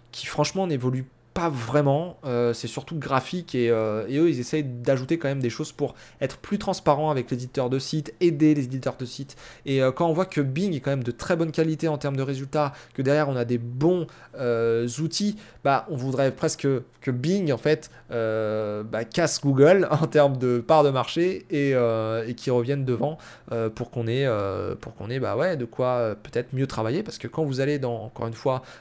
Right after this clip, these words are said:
euh, les outils, euh, de Bing, euh, que ce soit Bing Webmaster Tools ou d'autres choses, hein, euh, vous avez quand même beaucoup de choses pour, euh, faire un bon travail de référencement naturel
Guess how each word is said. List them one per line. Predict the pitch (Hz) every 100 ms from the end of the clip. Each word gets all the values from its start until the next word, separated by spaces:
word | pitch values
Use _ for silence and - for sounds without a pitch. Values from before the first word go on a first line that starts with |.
| -
euh, | 107 101 98
les | 110 123
outils, | 123 - 143 139
euh, | 113 110 104 104 53 53 58 55 55
de | 80 110
Bing, | 170 233 135 - - - -
euh, | 104
que | 107
ce | 110 113
soit | 123
Bing | 120
Webmaster | 127 120 117 120
Tools | 143 113
ou |
d'autres | 107 123 139
choses, | 135 214
hein, | 160 165 - - - - 123
euh, | 120 110
vous | 107 117
avez | 123
quand | 160
même | 165
beaucoup | 131 143
de | 127
choses | 185
pour, | - 147 147 - -
euh, | 110
faire | - - 180 - - -
un | 120
bon | 127
travail | - 131 127
de | 113 -
référencement | - 107 107 101 -
naturel | 104 - 143 196